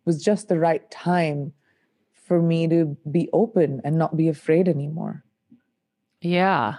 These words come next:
Speaker 2: I mean, you definitely, you definitely did that. I, um, I connected with you in so many ways, um, and,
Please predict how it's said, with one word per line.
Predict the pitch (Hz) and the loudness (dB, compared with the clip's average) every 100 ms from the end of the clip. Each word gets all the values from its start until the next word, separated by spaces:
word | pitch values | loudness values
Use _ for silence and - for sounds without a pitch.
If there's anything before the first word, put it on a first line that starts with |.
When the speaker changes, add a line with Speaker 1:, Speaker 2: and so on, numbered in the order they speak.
| - | -6
Speaker 2:
I | 160 | 0
mean, | 156 151 139 143 | 2 4 4 2
you | 147 | 2
definitely, | 156 151 165 156 147 143 135 131 127 _ _ _ _ _ - | 0 0 -2 0 0 0 2 0 -4 _ _ _ _ _ -8
you | 156 | -4
definitely | 160 156 156 139 | -2 -2 0 0
did | 120 147 147 | 2 0 0
that. | 123 120 123 - - - - | -2 0 -2 -4 -20 -20 -8
I, | 160 160 160 | -2 2 2
um, | 151 147 139 139 147 151 _ _ _ - | 2 2 2 0 -2 -6 _ _ _ -4
I | 165 | -4
connected | - 180 165 170 196 | -2 0 2 2 -2
with | 160 160 160 | 0 -2 0
you | 147 | 2
in | 143 | 2
so | 143 - 147 | 0 0 2
many | 143 139 | 2 2
ways, | 131 139 135 135 131 127 - - - | 2 2 2 2 0 -2 -4 -4 -4
um, | - - - - - - - - - _ - | -2 -2 -2 -4 -2 -2 -4 -6 -10 _ -2
and, | 151 139 135 131 131 127 | 0 2 2 2 2 -2